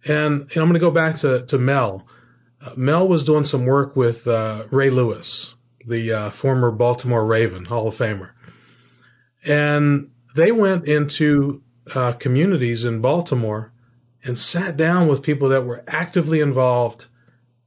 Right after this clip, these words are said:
in gang activity. And they asked them, "Is this what you want to be doing with your life?" And they were honest with them. And, and, and, and the, many of the guys said, "No,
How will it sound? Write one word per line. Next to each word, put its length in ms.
in 260
gang 280
activity. 640
And 140
they 160
asked 380
them, 420
"Is 240
this 260
what 160
you 80
want 140
to 60
be 100
doing 260
with 160
your 100
life?" 480
And 80
they 60
were 160
honest 400
with 200
them. 280
And, 220
and, 400
and, 260
and 220
the, 600
many 240
of 60
the 60
guys 340
said, 200
"No, 480